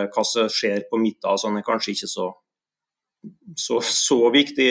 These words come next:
igjen på en måte, for der tror jeg blir mye jevne oppgjør da. Jeg tror ikke at det er på en måte et lag som, ja, tar midten og dominerer og styrer voldsomt, eh, kampene,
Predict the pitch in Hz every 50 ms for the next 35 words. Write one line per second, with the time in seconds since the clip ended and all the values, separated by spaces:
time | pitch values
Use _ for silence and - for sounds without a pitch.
0 | 123 127 127 123 123 120 117 135 131 131 131 127 - 127 120 - 120 117 117 113
1 | 113 127 127 117 113 117 113 123 127 120 - 117 110 120 120 120 117 110 107 107
2 | 113 98 95 101 117 120 - 113 104 107 120 123 117 - - - - - 127 117
3 | - 110 104 - - 117 107 - - 110 113 113 110 - 101 101 - - 107 98
4 | 92 98 98 - - 110 101 98 95 - _ _ _ _ _ _ _ _ _ _
5 | _ _ _ _ _ _ _ _ _ _ _ _ _ _ _ - - - - -
6 | - - 127 113 117 110 120 123 113 - - 107 - 107 107 110 123 123 123 117
7 | 110 101 101 95 92 98 98 - - - - - 120 123 123 101 98 101 110 117
8 | 113 - - 101 92 95 - _ - 117 107 - - 113 107 - - 98 104 117
9 | -